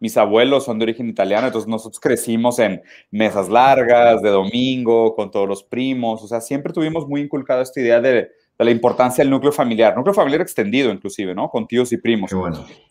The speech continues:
Speaker 1: Y, y la verdad es de que, o sea, el tema familiar ya cercano, el, el, el núcleo, pues,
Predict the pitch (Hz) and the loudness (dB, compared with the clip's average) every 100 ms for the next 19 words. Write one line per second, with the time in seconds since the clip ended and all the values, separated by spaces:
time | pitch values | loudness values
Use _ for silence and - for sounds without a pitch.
0 | _ 123 120 123 135 123 117 127 147 170 | _ 2 4 4 4 4 6 4 4 2
1 | 165 117 120 123 113 139 156 170 139 143 | 0 0 -2 -2 0 0 2 0 2 4
2 | 151 143 139 151 139 151 143 160 196 110 | 4 4 2 0 2 0 0 -2 -2 -4
3 | 104 95 98 95 - 104 117 156 135 131 | -4 -4 -6 -10 -12 -6 -4 -4 -2 0
4 | 127 151 | 2 0